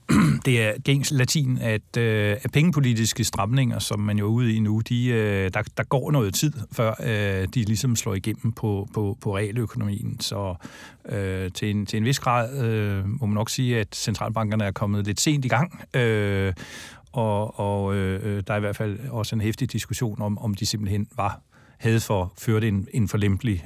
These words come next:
øh, pengepolitik for lang tid. Øh, og dermed, øh, er en, en del af årsagen til den, det, den, den, øh, spirende, øh, inflation,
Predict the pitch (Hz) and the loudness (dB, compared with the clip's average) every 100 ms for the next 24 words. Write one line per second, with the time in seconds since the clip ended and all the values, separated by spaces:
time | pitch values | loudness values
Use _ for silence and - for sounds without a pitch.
0 | - 117 104 98 98 98 107 107 110 110 | -6 -4 -2 -2 -2 -4 0 0 0 0
1 | - 101 - - - - 98 135 - 147 | 0 -4 -6 -10 -6 -2 0 0 0 0
2 | 139 - - - _ _ _ _ - - | 0 -6 -20 -20 _ _ _ _ -12 -2
3 | 113 107 - - 101 104 104 104 - 101 | 0 2 0 -4 -2 0 0 0 -4 -2
4 | 92 - - - - - - - 98 - | -2 -6 -14 -20 -18 -20 -10 -4 -4 -2
5 | 95 87 - 98 170 202 143 135 120 98 | -2 -4 -4 -2 2 2 2 0 0 0
6 | 110 113 95 110 101 104 107 95 95 95 | 0 -2 -2 -2 -2 -2 -2 0 -2 -2
7 | - 104 104 107 98 92 95 95 95 90 | -4 -4 -4 -4 -2 -2 -2 -2 -2 -2
8 | 110 98 98 104 107 95 92 110 95 - | -2 0 -2 -2 -4 -2 -2 -4 -4 -4
9 | 117 104 | -4 -4